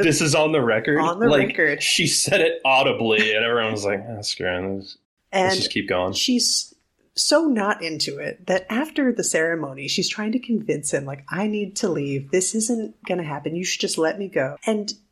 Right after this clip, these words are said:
Speaker 2: he puts an armed guard on their wedding night to make sure she doesn't leave. So the, she, the threat of her piecing out was pretty real.
Speaker 1: <laughs> Well, I mean, good on her, but also, boy, she's really just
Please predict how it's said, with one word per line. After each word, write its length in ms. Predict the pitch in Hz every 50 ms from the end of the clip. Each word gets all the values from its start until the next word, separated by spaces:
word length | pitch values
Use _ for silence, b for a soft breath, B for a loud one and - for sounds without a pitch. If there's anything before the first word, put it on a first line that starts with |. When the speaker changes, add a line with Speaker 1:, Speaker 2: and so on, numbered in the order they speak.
| _ _ -
Speaker 2:
he 240 | - - 262 285 302
puts 280 | - - 339 339 - 349
an 180 | 339 294 - -
armed 500 | - 180 180 185 202 214 220 220 214 -
guard 640 | - 185 160 151 170 180 170 135 - - - - 190 - _ _ -
on 220 | - 202 185 185
their 180 | 214 233 220 208
wedding 360 | 170 151 147 160 196 196 175
night 180 | 143 143 - -
to 140 | - -
make 340 | 185 175 165 160 165 190 220
sure 260 | - - - 247 233
she 280 | 233 - - 247 220 220 - - - -
doesn't 320 | - - 226 214 220 -
leave. 500 | 160 156 165 226 269 170 135 - - -
So 160 | - - 160
the, 200 | 160 - 208 - - -
she, 200 | 208 - 240 269
the 280 | 330 - - 190 190 196
threat 320 | 202 - - 202 226 -
of 120 | 269 - -
her 140 | 262 240 220
piecing 420 | - - 247 240 240 - 208 185
out 280 | 190 190 170 151 143 160
was 140 | 165 156 156
pretty 380 | - - - 214 202 202 196
real. 480 | 175 156 156 147 139 - - - - -
Speaker 1:
<laughs> 380 | - - - - - - - - - - B B B B B B B B
Well, 280 | - - - - - B B B B B -
I 60 | - 185
mean, 320 | 196 202 202 196 180 143
good 220 | 127 175 190 214 196
on 280 | 147 143 156 165 156
her, 320 | 131 110 101 95 110 - _ _ -
but 240 | 123 - 175 151 196
also, 760 | 170 147 165 170 165 - 185 165 151 143 135 120 104 - - _ _ _ -
boy, 180 | - 196 175 139
she's 300 | 139 - 202 185 143 131
really 380 | 127 160 196 196 175 156 139
just 260 | - - 127 120 -